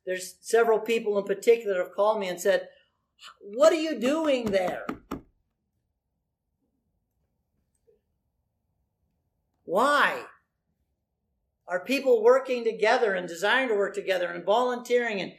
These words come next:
stepping up? And when there's a need, th-, there's no grumbling. It's just, "Yeah, I'll do that, no problem." There's men that physically probably shouldn't be a-, doing what they're doing, but we have one right in front of us right now.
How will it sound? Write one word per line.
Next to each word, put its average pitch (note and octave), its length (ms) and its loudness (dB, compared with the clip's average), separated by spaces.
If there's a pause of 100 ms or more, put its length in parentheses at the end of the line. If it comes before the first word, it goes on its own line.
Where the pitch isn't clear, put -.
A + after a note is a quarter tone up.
stepping A#3 580 0
up? A3+ 320 2 (160)
And G3 140 -6
when A3 120 -2
there's A3 200 -4
a A3 100 -6
need, A#3 640 -4
th-, F#3+ 180 -4
there's F#3+ 200 -4
no A#3+ 180 4
grumbling. A3 480 2
It's F3+ 140 -8
just, G#3+ 180 -12
"Yeah, D4 220 4
I'll C#4 200 2
do C4 120 -4
that, C4 280 2
no B3 120 -2
problem." B3+ 580 -2 (200)
There's G3+ 220 0
men B3+ 600 2
that G#3+ 280 0
physically C#4 500 2
probably B3 500 2
shouldn't C4 260 -4
be A#3+ 120 4
a-, B3+ 300 2
doing C4+ 320 0
what C4 140 -2
they're A#3+ 140 0
doing, C#4+ 240 4
but A#3+ 160 2
we G#3 80 0
have C4+ 240 2
one B3+ 160 0
right C4 180 -2
in A#3+ 60 -12
front B3+ 240 -4
of B3+ 60 -4
us B3 180 -6
right B3 180 0
now. C4 400 -2